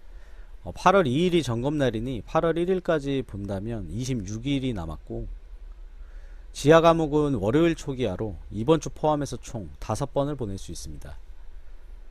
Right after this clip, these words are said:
이번 주 지하 감옥 모든 캐릭 보내고 오십육 레벨 달성, 공허의 유적을 계속 보-, 이 정도가 아마 단기 목표가 될지 싶습니다. 현실상 가능할지, 어, 정확하진 않지만 시간 계산을 좀 해봤습니다.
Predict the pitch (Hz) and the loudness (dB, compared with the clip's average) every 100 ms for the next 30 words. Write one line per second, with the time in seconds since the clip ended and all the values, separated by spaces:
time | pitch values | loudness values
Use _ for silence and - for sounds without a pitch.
0 | - - - - - - - - 120 160 | -12 -10 -10 -12 -14 -14 -12 -2 6 6
1 | 156 156 - - 139 139 131 90 85 85 | 6 2 0 4 6 8 6 2 -4 -4
2 | 117 131 123 120 110 92 92 90 139 170 | -2 -2 -2 -4 -4 -6 -6 -6 -4 -6
3 | - - - - 110 120 143 143 131 120 | -6 -12 -12 -4 0 2 4 4 4 4
4 | 107 101 92 90 - 80 69 - - - | 2 0 -4 -4 -6 -8 -10 -12 -12 -6
5 | 107 113 113 101 92 101 123 160 - 104 | -2 0 0 0 -2 -2 0 0 -2 -6
6 | - - 151 151 143 117 95 92 101 107 | -6 0 2 4 6 4 4 -2 -4 -2
7 | 110 92 - 120 113 87 - 98 82 82 | -2 -4 -4 -4 -2 -4 -6 -6 -6 -6
8 | 104 - 82 71 78 - - - - - | -8 -6 -8 -8 -10 -14 -16 -14 -14 -14
9 | - - - - - - - - - - | -14 -14 -14 -14 -14 -14 -14 -14 -14 -16
10 | - - - - - - - - - - | -16 -14 -14 -14 -16 -18 -18 -18 -16 -14
11 | - - 180 196 220 208 160 - 117 143 | -16 -2 2 4 6 8 6 6 2 4
12 | 151 139 - 101 110 80 90 95 104 123 | 4 2 -2 -4 -4 -6 -8 -4 2 2
13 | 120 151 147 113 92 - 110 131 131 - | 2 0 0 -2 -4 -8 -6 -4 -4 -2
14 | 196 180 110 104 104 101 92 92 87 135 | -2 0 -2 -2 -2 -4 -6 -8 -4 -2
15 | 139 - 85 78 80 | -2 -4 -10 -10 -12